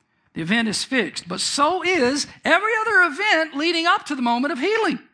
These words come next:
including the prayers that you pray for her healing. See, God not only plans the end, he also plans the means to the end.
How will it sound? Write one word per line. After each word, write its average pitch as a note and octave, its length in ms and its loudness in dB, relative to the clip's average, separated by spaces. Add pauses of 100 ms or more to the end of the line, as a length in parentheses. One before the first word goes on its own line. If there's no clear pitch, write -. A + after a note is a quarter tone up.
(240)
including C#4+ 760 0 (160)
the A3+ 80 -4
prayers D#4 380 0
that A#3+ 180 -6
you B3+ 100 -4
pray G#3 580 -4 (840)
for A#3 260 -2
her F3 140 -4
healing. D#3 420 -6 (840)
See, C4+ 140 -2
God D4+ 360 2
not D4 160 2
only B3 160 -2
plans B3+ 420 -6
the C#4+ 280 -4
end, C#4 360 0 (180)
he C4+ 120 0
also C#4+ 180 -2
plans A3+ 380 -4
the A3 80 0
means D4 380 2
to G3+ 80 -8
the F#3+ 200 -6
end. - 320 -10